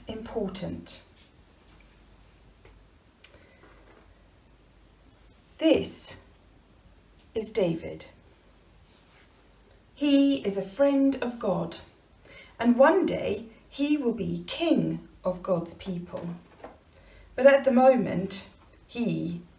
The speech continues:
is in trouble. And the man who is king just now, he goes by the name of Saul,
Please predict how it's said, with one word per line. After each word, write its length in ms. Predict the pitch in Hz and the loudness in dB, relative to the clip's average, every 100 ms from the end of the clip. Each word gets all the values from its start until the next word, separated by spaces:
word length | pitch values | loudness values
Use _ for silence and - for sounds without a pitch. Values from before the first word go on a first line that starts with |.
| - - | -20 -16
is 200 | - 185 | -6 -4
in 160 | 190 175 | -2 -4
trouble. 420 | - 180 - 165 156 - - - - - - - | -6 -6 -6 -10 -12 -18 -20 -20 -20 -20 -16 -4
And 120 | 196 | 0
the 60 | 208 | 2
man 680 | 233 240 240 269 294 285 - - | 4 4 4 4 0 -4 -10 -6
who 140 | 240 | -4
is 180 | 233 233 | -2 -4
king 420 | - 285 285 165 | -4 0 2 2
just 300 | - - - | -2 -6 -6
now, 460 | 180 165 196 254 - - - - - - - _ - - - - - | -4 -2 -2 -4 -8 -16 -20 -20 -20 -20 -20 _ -20 -20 -20 -20 -12
he 140 | 233 | 0
goes 240 | 196 175 170 | 6 6 6
by 160 | 196 | 0
the 100 | 180 | 0
name 260 | 185 180 175 | 0 0 -2
of 120 | 170 | -2
Saul, 580 | - - 240 165 175 | -2 0 -2 -2 -8